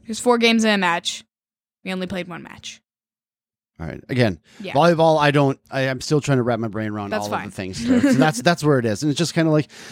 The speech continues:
Speaker 2: but this is where, you know, the, watching the other girls and your teammates
Speaker 1: The
Speaker 2: and stuff like
Speaker 1: girls.
Speaker 2: that, did they have the same excitement as you?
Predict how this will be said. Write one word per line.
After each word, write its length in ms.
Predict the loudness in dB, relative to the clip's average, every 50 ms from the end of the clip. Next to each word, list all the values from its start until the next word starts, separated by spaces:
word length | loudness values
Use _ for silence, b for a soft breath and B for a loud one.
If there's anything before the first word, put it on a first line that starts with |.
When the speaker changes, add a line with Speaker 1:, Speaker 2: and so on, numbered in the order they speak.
| B B B B
Speaker 2:
but 100 | 2 2
this 180 | 2 2 2
is 120 | 0 0 2
where, 400 | 4 4 6 4 4 2 0 -4 _ _ _ _ _ _
you 140 | -10 -6 -4
know, 140 | -4 -4
the, 520 | -2 0 2 2 2 2 0 -2 -4 -4 -6
watching 440 | -2 0 2 2 2 4 4 4 4
the 120 | 4 4
other 180 | 4 4 2 0
girls 560 | 2 0 -2 -2 -4 -6 -8 -10 -10 -12 -14 _ _ _ _ -2
and 600 | 0 2 4 4 4 2 2 2 0 -2 -4 -6
your 200 | -6 -4 -4 -4
teammates 420 | -2 0 2 4 4 4 4 4 2
Speaker 1:
The 60 | 0
Speaker 2:
and 60 | 0 2
stuff 180 | 0 0 2
like 180 | 0 -2 -2 0
Speaker 1:
girls. 60 | 0
Speaker 2:
that, 320 | 0 0 0 0 -2 -6 b b b b b
did 140 | -4 -2 2
they 420 | 4 4 6 6 6 4 4 4
have 300 | 4 4 2 2 0 0 0
the 100 | 0 0
same 240 | 2 2 2 2 2
excitement 420 | 2 0 -2 0 0 0 2 2
as 160 | 0 0 0
you? 160 | -2 -2 -4